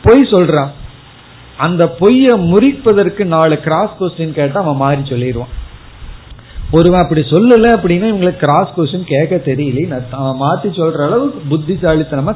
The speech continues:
கொஸ்டின் கேட்க தெரியலன்னு அர்த்தம். எந்த பொய்யுமே சரியான கேள்வி கேட்டா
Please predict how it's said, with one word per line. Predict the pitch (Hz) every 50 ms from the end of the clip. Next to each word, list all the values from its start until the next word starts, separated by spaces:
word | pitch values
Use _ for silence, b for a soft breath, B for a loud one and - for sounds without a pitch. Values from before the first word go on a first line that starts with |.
| - -
கொஸ்டின் | - 151 147 - - 185 202 185
கேட்க | 175 156 139 123 135 131
தெரியலன்னு | 151 139 123 127 123 139 160 151 127 120
அர்த்தம். | 120 117 - 123 113 107 113 117 - B B B B B B 123 120 123
எந்த | 143 156 170 208 240 254 262 262 247 254 247 247
பொய்யுமே | 254 170 165 170 170 170 175 175 175 170 185 214 220 196 147 147 - - - - - - - - -
சரியான | - 147 143 139 170 175 185 185 185 185 190 202 208 226 247 240 233
கேள்வி | - 160 156 170 175 170 165
கேட்டா | 135 147 143 143 143 - 175